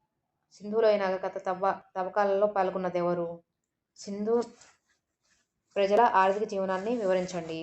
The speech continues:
సింధు ప్రజల ఇండ్ల నిర్మాణం ఏంటిది? మనకు తెలుసు కదా, ఎండిన ఇటుకల్ని,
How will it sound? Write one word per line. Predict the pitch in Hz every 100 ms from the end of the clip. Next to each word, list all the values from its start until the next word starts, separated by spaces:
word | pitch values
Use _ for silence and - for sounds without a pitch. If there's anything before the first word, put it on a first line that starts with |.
| -
సింధు | - 190 220
ప్రజల | 214 185 196
ఇండ్ల | 202 180 196
నిర్మాణం | 185 175 175 175 175
ఏంటిది? | 165 170 170 170 165 - _ _ _ _ -
మనకు | 190
తెలుసు | 196 202 208
కదా, | 202 226
ఎండిన | 190 190 214 208 208 - -
ఇటుకల్ని, | 190 208 190 196